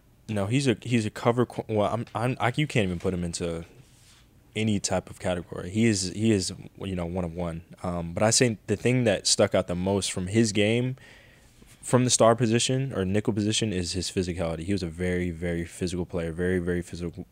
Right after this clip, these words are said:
physical corner nickel back that, you know, made a lot of plays, made a ton of plays, and it's continued to make a ton of plays. You know,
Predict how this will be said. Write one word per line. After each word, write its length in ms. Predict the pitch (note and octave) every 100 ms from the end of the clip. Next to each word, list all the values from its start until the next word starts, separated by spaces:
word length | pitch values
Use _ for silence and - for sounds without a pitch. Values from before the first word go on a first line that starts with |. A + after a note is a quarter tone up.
| -
physical 460 | - G2 G2 F2
corner 400 | - - G2+ G2
nickel 260 | F#2 F#2 F#2+
back 320 | F2+ F2 E2
that, 280 | F2 E2 - - - - - - - -
you 60 |
know, 80 | F#2
made 180 | E2+ F#2+
a 60 | F2+
lot 200 | E2+ F2+
of 80 | F2+
plays, 540 | F#2 F#2 E2+ - - -
made 180 | F2+ F2+
a 100 | E2+ -
ton 240 | - G#2
of 100 | G2
plays, 240 | - F2+
and 160 | E2+ E2 -
it's 260 | F#2+ -
continued 540 | - - F2+ B2 C#3+ G2
to 80 |
make 180 | F2+ F2
a 80 | F2 - -
ton 160 | -
of 80 | F2+
plays. 300 | F#2+ F2 F2
You 60 | F2+
know, 180 | F2+